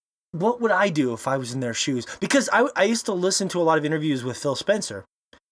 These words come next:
and from Microsoft and, uh, and, and Xbox, and he was saying that he just loves having a, a console. He just likes the idea of coming home and just having the ease of a console,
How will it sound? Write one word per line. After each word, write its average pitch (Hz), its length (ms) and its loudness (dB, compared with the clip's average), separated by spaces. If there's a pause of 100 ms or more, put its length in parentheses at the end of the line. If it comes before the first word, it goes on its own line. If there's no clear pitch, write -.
and 147 560 4 (160)
from 156 160 -2
Microsoft 143 600 2
and, 127 380 -2
uh, 117 340 0
and, 123 180 -4 (140)
and 123 160 -4
Xbox, 135 500 0
and 139 140 -8
he 170 140 -2
was 226 120 0
saying 180 440 2 (580)
that 160 240 4
he 185 200 -6
just 180 220 -2
loves 156 400 2
having 151 320 2
a, 160 100 0
a 147 140 -2
console. 165 440 -2
He 143 80 -6
just 160 180 -4
likes 156 220 2
the 165 100 2
idea 165 160 2
of 143 60 -4
coming 175 200 -4
home 147 220 0
and 156 80 -2
just 147 160 -4
having 151 240 2
the 156 180 -6
ease 160 200 -2
of 160 60 -2
a 165 40 0
console, 175 480 -4